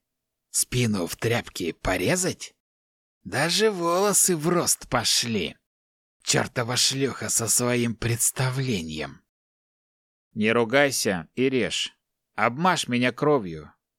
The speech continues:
Кости, ну, пару рёбер сломай, этого Филкаст не пропустит».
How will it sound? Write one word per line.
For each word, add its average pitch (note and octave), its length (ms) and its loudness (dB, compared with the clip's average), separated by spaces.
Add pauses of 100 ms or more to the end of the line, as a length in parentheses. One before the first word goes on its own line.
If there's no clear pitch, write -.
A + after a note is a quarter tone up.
(360)
Кости, A#2 760 0 (460)
ну, G#3 460 4 (260)
пару E3 340 4
рёбер A2 420 0
сломай, B2+ 760 -2
этого A2 340 0
Филкаст A#2 580 -2
не A2 100 0
пропустит». A#2 680 -6